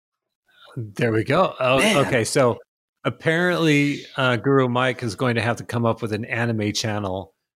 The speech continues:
Speaker 1: for Bayani. I'm just saying.
Speaker 2: I think he's actually offloaded that to me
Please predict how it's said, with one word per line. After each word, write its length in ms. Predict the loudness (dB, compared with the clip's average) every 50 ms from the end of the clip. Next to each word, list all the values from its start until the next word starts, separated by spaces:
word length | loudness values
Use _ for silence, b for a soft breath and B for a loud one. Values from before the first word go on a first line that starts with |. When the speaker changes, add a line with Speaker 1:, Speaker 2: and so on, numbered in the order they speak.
| _ _ _ _ _ _ _
Speaker 1:
for 720 | _ -20 -4 0 2 4 4 4 4 4 2 -2 -6 -6 -4
Bayani. 520 | -2 -2 -2 -2 -4 -6 -8 -10 -14 -16 _ _ _ _ _ _ _ _ _ _ -2
I'm 120 | -2 0
just 200 | 2 2 2 2 2
saying. 160 | 0 0 0
Speaker 2:
I 40 | 0
think 200 | -2 -4 -2 -2
he's 120 | -2 0
actually 320 | 0 -2 -2 -4 -8 -6 0
offloaded 440 | 0 0 0 2 0 0 0 0 0
that 180 | -2 -4 -4
to 100 | -6 -6
me 240 | -6 -4 -6 -6